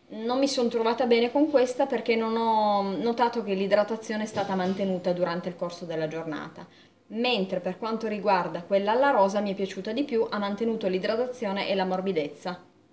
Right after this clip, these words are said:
nelle labbra, quindi questa non la ricompro, ma ricomprerò quella alla rosa. Ho finito una confezione del misto di frutta secca, del mix di frutta secca della Coop, che però in realtà vi avevo già mostrato, per cui cosa serve non lo so,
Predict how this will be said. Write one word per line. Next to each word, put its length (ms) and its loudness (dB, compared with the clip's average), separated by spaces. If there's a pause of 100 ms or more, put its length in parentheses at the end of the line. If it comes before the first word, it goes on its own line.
nelle 240 -8
labbra, 380 -6
quindi 340 0
questa 500 0 (220)
non 200 -4
la 80 4
ricompro, 460 -2
ma 120 4
ricomprerò 640 0
quella 220 0
alla 180 -2
rosa. 440 -4 (920)
Ho 120 0
finito 540 2 (680)
una 340 0
confezione 720 0
del 360 2
misto 280 -2
di 100 2
frutta 360 -8
secca, 640 -4
del 140 -2
mix 240 -2
di 100 -4
frutta 360 -10
secca 440 -6
della 320 2
Coop, 420 0
che 140 -6
però 200 2
in 60 2
realtà 280 2
vi 100 4
avevo 260 2
già 120 2
mostrato, 520 -4
per 180 -6
cui 140 -4
cosa 220 -4
serve 640 -2
non 120 -6
lo 80 -4
so, 220 -2